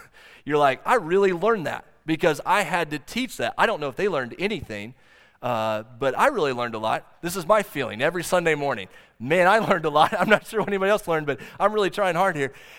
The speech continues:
I-, it's that idea that when we know something, we're able to turn around and teach it to others. How do you do this with your actions?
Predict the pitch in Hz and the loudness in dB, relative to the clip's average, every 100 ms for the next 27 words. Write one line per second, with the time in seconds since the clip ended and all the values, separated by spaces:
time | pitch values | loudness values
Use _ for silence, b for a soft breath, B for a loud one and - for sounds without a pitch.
0 | B - - 214 202 220 208 202 196 208 | B -6 -2 2 2 2 2 2 2 4
1 | 190 165 170 185 175 190 196 233 262 - | 4 4 0 -4 -4 -2 0 0 0 -2
2 | 160 156 156 170 170 156 - 180 175 160 | -2 -2 0 0 0 -4 -4 -2 0 0
3 | 143 170 165 135 117 - 156 110 - - | -4 -8 -10 -12 -8 -4 -2 -4 -14 -20
4 | b b b - 247 277 233 240 220 180 | b b b -2 0 0 -2 -4 -4 -6
5 | 151 135 - 147 151 - 95 - | -6 -6 -2 -4 -4 -12 -14 -18